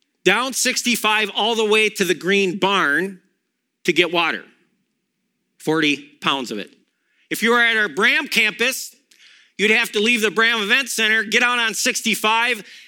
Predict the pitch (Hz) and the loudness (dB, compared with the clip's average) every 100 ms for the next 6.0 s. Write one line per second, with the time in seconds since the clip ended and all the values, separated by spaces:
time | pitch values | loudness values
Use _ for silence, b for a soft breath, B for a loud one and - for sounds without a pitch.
0 | - 196 202 220 226 - - 233 226 - | -4 -2 0 0 0 -4 -2 -2 0 0
1 | 240 220 214 226 214 180 - 247 302 294 | 0 0 0 0 0 -4 -2 0 0 0
2 | 254 - - - _ _ - - 240 269 | 0 -4 -8 -14 _ _ -2 2 2 2
3 | 262 - 202 151 160 220 - _ _ _ | 0 0 0 2 0 -4 -8 _ _ _
4 | _ _ _ _ _ _ _ - 180 143 | _ _ _ _ _ _ _ 0 2 2
5 | 175 165 - _ - 120 131 117 90 | 0 -2 -12 _ -16 -6 -4 -4 -6